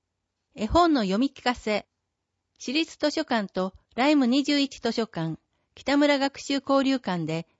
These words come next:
絵本の読み聞かせを毎月行っています。絵本の読み聞かせを行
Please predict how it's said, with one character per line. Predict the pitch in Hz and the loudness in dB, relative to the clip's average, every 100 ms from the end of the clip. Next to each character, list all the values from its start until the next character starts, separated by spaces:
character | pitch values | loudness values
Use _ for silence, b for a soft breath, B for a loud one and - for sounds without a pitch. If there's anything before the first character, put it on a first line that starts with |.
| - | -6
絵 | 196 | -4
本 | 285 294 | 2 2
の | 233 | 2
読 | 170 | 0
み | 180 240 | -2 -4
聞 | - | -4
か | 262 | -2
せ | 240 233 | 0 0
を | |
毎 | 208 220 | 2 0
月 | - - 262 | -2 -4 -2
行 | 254 247 | 0 -2
っ | 240 | -2
て | 220 | -4
い | 214 | -4
ま | 202 | -4
す。 | - - _ _ _ _ _ _ _ _ _ _ _ _ - | -6 -16 _ _ _ _ _ _ _ _ _ _ _ _ -6
絵 | 208 | -2
本 | 269 320 | 2 4
の | 294 | 4
読 | 233 | 2
み | 247 240 | 0 0
聞 | |
か | 247 | -2
せ | 240 233 | 0 0
を | |
行 | 220 | 0